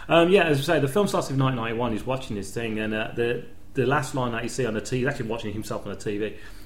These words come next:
is he goes, "I'm just a normal bloke who likes a bit of torture." You would have heard that actually at the beginning of the theme tune. And that's when the theme kicks in. Um,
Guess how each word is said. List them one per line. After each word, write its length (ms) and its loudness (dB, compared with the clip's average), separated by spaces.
is 140 2
he 80 0
goes, 120 2
"I'm 100 0
just 160 -4
a 40 -2
normal 220 0
bloke 280 0
who 80 -6
likes 220 -2
a 40 -4
bit 160 -4
of 100 -2
torture." 280 -4
You 100 -4
would 80 -2
have 100 -8
heard 260 4
that 120 -2
actually 260 -6
at 60 -4
the 60 -10
beginning 440 -6
of 120 -10
the 120 -4
theme 300 -4
tune. 140 -8
And 80 -12
that's 200 -6
when 80 -4
the 60 -8
theme 220 -4
kicks 240 -8
in. 180 -4
Um, 380 0